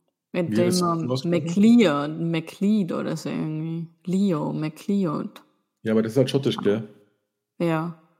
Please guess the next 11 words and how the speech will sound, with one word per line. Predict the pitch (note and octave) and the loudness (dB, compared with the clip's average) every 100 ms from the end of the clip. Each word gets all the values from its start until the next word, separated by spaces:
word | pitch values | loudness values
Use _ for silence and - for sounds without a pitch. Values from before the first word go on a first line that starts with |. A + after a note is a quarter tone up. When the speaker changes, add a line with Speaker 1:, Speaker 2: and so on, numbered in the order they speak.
| _ _ _ _ _ _ _ _ _ _ _ _ _ | _ _ _ _ _ _ _ _ _ _ _ _ _
Speaker 2:
Weil | - A2 | 0 0
die | A2 | 2
Phonetik | A#2+ A#2 C3 C#3+ | 0 2 2 0
sehe | C3+ B2+ | 2 2
ich | A#2+ | 2
auch | A2+ - | 0 0
gerade, | - C#3 C3+ | 0 2 2
das | B2+ C3 | 2 -2
ist | A#2+ | -4
wirklich | - A#2 C#3+ | -6 -4 -6
Cloud. | - B2+ A#2+ A2 | -2 0 0 -2